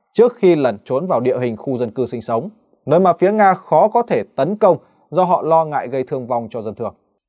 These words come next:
Kiểu chiến tranh phi đối xứng này là chiến lược đã được chứng minh giúp cho bên yếu thế hơn dần dần đánh bại kẻ thù mạnh hơn.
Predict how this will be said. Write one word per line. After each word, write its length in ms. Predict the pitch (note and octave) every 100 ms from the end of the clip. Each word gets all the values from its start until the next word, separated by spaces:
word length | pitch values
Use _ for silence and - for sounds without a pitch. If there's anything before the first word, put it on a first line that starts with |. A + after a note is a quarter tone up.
| _
Kiểu 180 | G#3 F#3
chiến 160 | A3
tranh 220 | A#3+ B3 A3+
phi 140 | B3
đối 180 | A3 A#3
xứng 240 | A3 A#3+
này 220 | A3 F3
là 120 | F3 E3+
chiến 240 | - G3+
lược 280 | A#3 D#3+ -
đã 120 | F#3
được 240 | G#3+ C#3+
chứng 220 | - F3 A3+
minh 200 | G#3 C#3
giúp 200 | A2+ A3
cho 80 | G3+
bên 220 | D#3+ D#3
yếu 200 | D3+ D3 F3+
thế 120 | D#3
hơn 260 | F3+ E3+ A#2
dần 280 | G#2 B2+ A#2+
dần 200 | A#2 A2+
đánh 180 | A2 F3
bại 180 | D#3+ D2+
kẻ 140 | B2 G#2
thù 140 | A2+
mạnh 160 | G#2+ G#2+
hơn. 180 | A2+